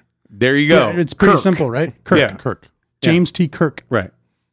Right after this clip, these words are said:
Speaker 1: This has been pronunciation with Come Hail Away.
Speaker 2: <laughs>
Speaker 3: And, and wait,
Speaker 1: But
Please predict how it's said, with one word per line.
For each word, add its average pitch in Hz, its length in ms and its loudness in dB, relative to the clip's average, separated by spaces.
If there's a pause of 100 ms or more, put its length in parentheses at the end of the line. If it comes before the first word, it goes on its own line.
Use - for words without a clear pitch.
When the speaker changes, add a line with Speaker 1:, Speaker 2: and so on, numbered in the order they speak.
(180)
Speaker 1:
This 127 160 -4
has 135 160 -10
been 151 300 -2
pronunciation 110 760 -4
with 98 140 -12
Come 104 180 -4
Hail 104 220 0
Away. 139 360 0
Speaker 2:
<laughs> 170 440 -4 (480)
Speaker 3:
And, 131 160 -2
and 143 140 -2
wait, 160 180 -4
Speaker 1:
But 214 260 0